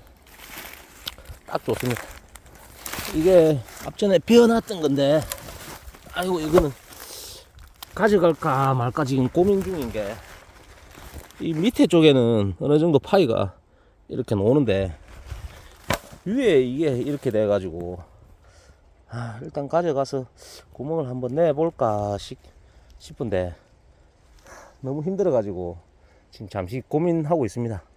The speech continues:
고민 좀 해보고 다시 결정해야 될 것 같습니다. 아,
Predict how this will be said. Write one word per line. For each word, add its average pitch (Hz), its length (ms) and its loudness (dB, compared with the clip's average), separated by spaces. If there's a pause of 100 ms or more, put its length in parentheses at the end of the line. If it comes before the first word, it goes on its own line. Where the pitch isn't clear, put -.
고민 135 240 -4
좀 110 180 -4
해보고 117 540 -2 (680)
다시 131 220 -2
결정해야 120 480 -2
될 82 140 -6
것 - 80 -16
같습니다. 85 380 -10 (1200)
아, 110 160 -8